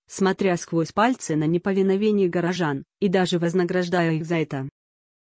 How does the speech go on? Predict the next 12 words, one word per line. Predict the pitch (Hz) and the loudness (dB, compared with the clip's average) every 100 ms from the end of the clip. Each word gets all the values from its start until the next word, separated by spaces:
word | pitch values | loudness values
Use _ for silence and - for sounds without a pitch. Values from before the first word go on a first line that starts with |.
| _ | _
Под | 208 - | -6 -2
различными | 185 196 220 - 170 165 175 | -2 0 -2 0 0 2 2
предлогами | 180 180 214 247 196 170 | 0 0 2 2 2 0
карельские | - 175 143 139 - 165 156 | 0 -2 -2 -4 -6 -2 0
власти | 165 139 - 156 | 0 -2 -4 -4
откладывали | 143 - 196 175 170 165 165 | -4 -2 -2 0 0 0 0
выполнение | 170 175 175 202 190 160 | -2 0 0 2 2 0
царского | 160 160 151 - 160 160 | -2 -4 -4 -4 -4 -4
приказа | 170 - 254 226 160 | -4 -2 0 0 0
до | 170 | -2
тех | 160 156 | -2 -4
пор, | - 262 277 | -2 -2 -2